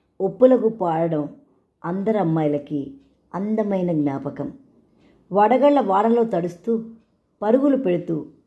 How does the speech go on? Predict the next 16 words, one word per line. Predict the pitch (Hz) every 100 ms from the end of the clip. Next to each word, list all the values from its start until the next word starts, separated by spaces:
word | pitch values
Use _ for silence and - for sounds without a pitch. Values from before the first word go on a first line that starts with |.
| _ _ - 165
ఐసు | 226 226
ముక్కల్ని | 247 233 240 220 196 165 131 - _ _ _ -
ఏరుకోవడం, | 151 160 175 175 165 156 151 - _ _ _ -
వేసంగి | 170 214 240 294 277
సెలవులిచ్చిన | 269 214 208 240 240 233 202
రోజున | 175 175 190 185 143 135 - _ _ _ -
ఉత్తుంగ | 240 - 311 285
తరంగంలా | 269 202 196 226 220 208 196
ఉరుకుతూ | 170 170 170 226 269 - - - _ 180
ఇల్లు | 202 240
చేరడం | 247 175 156 147 151 - _ _ _ 170
పసివాళ్ళందరికీ | 165 220 226 220 175 165 170 170 170 147 - - _ _ _ -
మరువలేని | 151 147 156 151 147 165 185
జ్ఞాపకం. | 156 147 131 135 135 135 - - _ _ _ _ _ _ _ _ _ _ _ _ _ _ _ _ -
బోయలు | 170 233 285 254
ఉల్లిగమ్మకి | 214 214 226 240 220 - 180 165 151